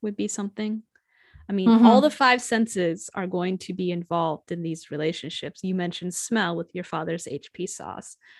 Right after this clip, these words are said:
Speaker 1: Um, but coming back to touch, for example, in a romantic relationship, what kind of touch does each culture find appropriate? And then how does that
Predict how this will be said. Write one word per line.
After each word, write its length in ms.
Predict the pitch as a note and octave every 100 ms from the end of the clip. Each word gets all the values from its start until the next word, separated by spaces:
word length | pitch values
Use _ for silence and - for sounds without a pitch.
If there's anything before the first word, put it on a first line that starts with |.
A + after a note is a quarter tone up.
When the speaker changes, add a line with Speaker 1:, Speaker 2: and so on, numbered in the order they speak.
| - _ -
Speaker 1:
Um, 400 | F3 F3 E3+ F#3 _ _ -
but 320 | G3+ G3 F3 _ _ -
coming 240 | G#3 G3
back 220 | F#3 F3
to 100 | -
touch, 560 | - - F#3+ - - -
for 120 | -
example, 460 | F3+ - F#3 F3+ F3
in 80 | E3+
a 80 |
romantic 480 | E3+ F3 A#3 C4 B3
relationship, 640 | G3+ F#3 F3+ F#3 - E3+ -
what 120 | F3+
kind 160 | - F#3
of 100 | E3+
touch 440 | - F#3+ - - - _ _ -
does 200 | F#3+ -
each 240 | G#3+ -
culture 300 | - G3 -
find 240 | F#3+ F#3+ F3
appropriate? 840 | - - F#3+ - A3 A#3 B3+ - _ _ _ _ G3
And 160 | G3
then 340 | F#3 F3+ F3+ -
how 300 | - - G3
does 420 | F#3+ G3+ F#3 F3+ -
that 300 | E3 D#3+ -